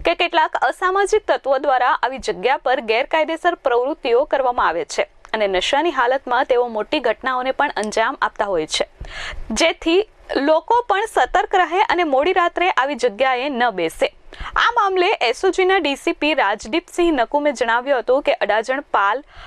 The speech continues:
અલથાણ, વેસુ, પીપલોદ સહિતના વિસ્તારોમાં એક નવો ટ્રેન્ડ ચાલી રહ્યો છે.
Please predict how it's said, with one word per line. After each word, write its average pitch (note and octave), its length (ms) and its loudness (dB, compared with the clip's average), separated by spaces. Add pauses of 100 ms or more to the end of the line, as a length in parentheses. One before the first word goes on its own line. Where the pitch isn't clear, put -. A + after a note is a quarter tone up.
(120)
અલથાણ, C#4+ 520 0
વેસુ, B3 420 0
પીપલોદ C4+ 500 0
સહિતના E4+ 420 0
વિસ્તારોમાં C#4 720 0
એક C#4+ 180 -4
નવો B3 280 2
ટ્રેન્ડ D4+ 380 -2
ચાલી B3+ 320 0
રહ્યો G3 260 0
છે. - 220 -2